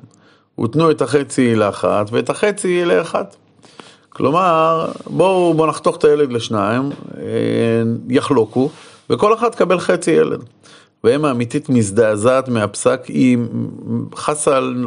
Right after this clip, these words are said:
חיי בנה. ותאמר האישה אשר בנה החי אל המלך, כי נחמרו רחמיה על בנה, ותאמר, "בי אדוני, תנו לה את הילוד החי, והמת אל תמיתו." היא אומרת, "עזבו, תנו לה את הילד, ש-, ש-, שהיא ת-, תגדל אותו, אל תהרגו אותו."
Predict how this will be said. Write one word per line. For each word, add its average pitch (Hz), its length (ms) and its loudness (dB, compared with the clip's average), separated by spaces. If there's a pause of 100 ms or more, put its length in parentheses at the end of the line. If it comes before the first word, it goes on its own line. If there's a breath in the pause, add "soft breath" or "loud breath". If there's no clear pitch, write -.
חיי 127 340 0
בנה. 135 260 0 (760 loud breath)
ותאמר 123 460 2
האישה 113 380 2
אשר 117 200 2
בנה 120 280 0
החי 135 260 -2
אל 117 100 0
המלך, 135 320 0
כי - 120 -6
נחמרו 120 500 2
רחמיה 127 360 0
על 131 100 0
בנה, 131 380 0
ותאמר, 151 380 0 (440 loud breath)
"בי 151 320 2
אדוני, 156 340 2
תנו 175 420 2
לה 233 180 2
את 175 120 -2
הילוד 160 340 4
החי, 175 360 2
והמת 143 360 0
אל - 80 2
תמיתו." 143 680 0 (520 loud breath)
היא 117 60 2
אומרת, 165 360 0
"עזבו, 143 600 2
תנו 190 260 2
לה 226 140 4
את 208 120 0
הילד, 190 440 2
ש-, - 220 -10
ש-, 151 260 0
שהיא 185 220 2
ת-, - 60 2
תגדל 131 480 2
אותו, 107 220 2
אל 151 60 2
תהרגו 170 300 0
אותו." 156 280 -2